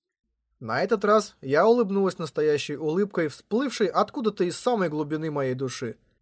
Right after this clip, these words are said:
На меня нахлынули какие-то таинственные, но мощные эмоции и заставили произнести: "Я то же самое. Я то же самое. Я всегда это искала. Искала в этом мире что-то настоящее, что-то особенное.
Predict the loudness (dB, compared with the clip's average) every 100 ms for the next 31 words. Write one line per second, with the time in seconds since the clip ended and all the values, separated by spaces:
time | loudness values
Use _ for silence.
0 | _ -6 -2 0 2 2 2 2 0 0
1 | -2 -4 0 2 2 0 -4 -6 -6 -2
2 | -2 0 -2 -2 -4 -2 -2 0 0 -2
3 | -6 -2 -2 2 2 2 0 -2 -4 -6
4 | -10 -8 -8 -10 _ _ _ _ _ _
5 | _ -6 0 0 0 -2 -2 -2 -2 -2
6 | -4 -10 -16 -20 -20 -20 -12 -2 -2 -2
7 | -6 -4 2 2 2 -2 -4 -4 -8 -10
8 | -10 -2 -2 -2 0 2 2 0 -8 -6
9 | -4 -4 -6 -10 _ _ _ _ _ -6
10 | 0 4 4 4 -2 -4 -2 -4 -2 -4
11 | -4 -6 -4 0 0 0 -4 -6 -4 0
12 | 0 0 -2 -2 -6 -10 -16